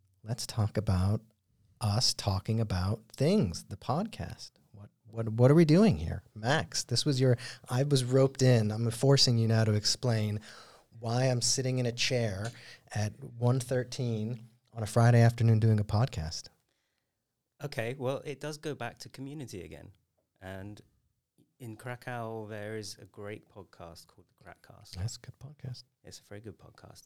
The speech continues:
Speaker 2: And I think it's very easy to be part of a community because of, because of something like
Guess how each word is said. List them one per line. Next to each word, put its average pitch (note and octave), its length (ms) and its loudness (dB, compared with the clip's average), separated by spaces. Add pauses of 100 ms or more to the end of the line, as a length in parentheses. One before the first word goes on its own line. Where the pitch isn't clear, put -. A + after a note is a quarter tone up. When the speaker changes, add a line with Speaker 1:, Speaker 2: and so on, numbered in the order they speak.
(100)
Speaker 2:
And A2 100 -20
I A2 40 -20
think G#2 340 -16
it's - 220 -8
very B2+ 220 -8
easy A2+ 180 -14
to - 40 -20
be G#2+ 100 -4
part A#2 200 -4
of G#2+ 60 -8
a G#2+ 40 -10
community G#2+ 320 -6
because - 320 -10
of, G2+ 200 -10 (140)
because A2+ 280 -8
of F#2 160 -12
something - 320 -16
like F2 140 -16